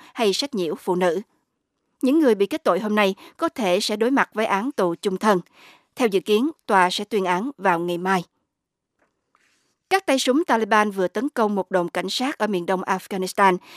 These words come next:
giết chết mười một người, trong đó có mười cảnh sát viên. Vụ tấn công sáng sớm hôm nay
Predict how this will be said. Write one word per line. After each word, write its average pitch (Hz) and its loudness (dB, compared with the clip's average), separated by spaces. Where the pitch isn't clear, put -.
giết 285 -6
chết 269 0
mười 196 0
một 170 -2
người, 190 4
trong 240 0
đó 214 2
có 269 0
mười 196 2
cảnh 170 -6
sát 233 -6
viên. 196 6
Vụ 233 8
tấn 294 -2
công 240 0
sáng 233 -4
sớm 277 -2
hôm 220 -4
nay 196 2